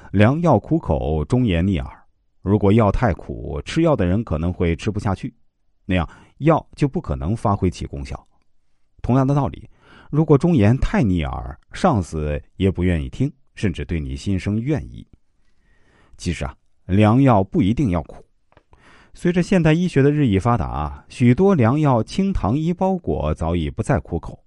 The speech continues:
推而广之呢，只要用适当的方式表达出来呢，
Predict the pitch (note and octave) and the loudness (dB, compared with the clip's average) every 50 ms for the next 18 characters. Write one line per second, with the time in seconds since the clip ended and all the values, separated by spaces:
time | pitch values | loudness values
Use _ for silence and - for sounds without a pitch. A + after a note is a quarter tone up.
0 | _ _ _ _ _ _ _ _ _ - - - - - - - - - A2+ A2 | _ _ _ _ _ _ _ _ _ -20 -20 -20 -20 -20 -18 -12 0 4 6 8
1 | A2 A2+ G#2+ F#2+ F2+ E2 D#2 E2 G2+ G#2 G#2+ - _ _ _ _ _ - - C#3+ | 8 6 4 2 0 -2 0 0 0 -2 -2 -4 _ _ _ _ _ -6 2 4
2 | C#3 D3+ F3 F3 E3 D#3 D#3+ D#3+ - - G3+ F3+ F3 D3 B2+ B2 - E3 D#3+ D3+ | 6 6 6 6 4 4 2 2 0 0 0 2 4 4 4 2 2 0 -2 0
3 | - C3+ G2 E2+ D#2 C2+ C2 D2 D#2 E2+ - F#2+ E2 D#2+ D2 D2+ - | 0 -2 -2 0 -2 -4 -2 -2 -4 -2 -2 -2 -2 -2 -4 -6 -8